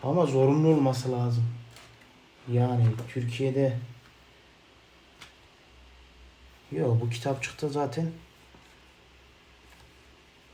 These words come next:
varmış. Türk yetkililere duyurulur. Kardeşim, denetiminizi sıklaştırın. Gümrükte az vergi alın.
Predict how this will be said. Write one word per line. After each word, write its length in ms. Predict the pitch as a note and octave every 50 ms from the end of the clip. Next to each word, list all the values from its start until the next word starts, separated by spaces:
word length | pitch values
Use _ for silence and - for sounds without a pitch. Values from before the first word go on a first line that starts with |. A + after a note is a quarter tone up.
| - - - _ - - - - - - - - - - - - - - _ - - - - - - - - - - - - -
varmış. 560 | B2+ C3 C3+ B2 A#2+ A#2 A#2 - - - - - -
Türk 240 | - - - - -
yetkililere 600 | C#3 C3 - - C#3 C3+ C3+ C3+ C3+ D3 D3 C3+
duyurulur. 380 | C#3 C#3 C#3 C#3 C#3 C3+ A#2+ A#2 - - - - - - - - - - - - - - - - - - - - - -
Kardeşim, 500 | B2 B2+ C3 C#3 B2+ A#2 A#2+ A#2 A#2 A#2
denetiminizi 680 | B2+ C3+ C#3+ C#3 C#3 C#3+ C#3 C#3 C#3 C3+ C3 C#3 E3
sıklaştırın. 760 | - - - - - - C3 C3+ C3 A#2+ A#2 - C#3 B2+ A#2+ A#2 - - - - - - - - - - - - - - - -
Gümrükte 680 | C#3+ C#3 C#3+ C#3+ C#3 C#3 B2 - - D#3 E3 E3 E3 -
az 280 | C#3 D3+ D#3 C3+ C3+ C#3
vergi 420 | C#3 C3+ B2 A#2+ A#2+ C3 C3+ -
alın. 300 | B2 B2 A#2+ A#2 A#2 -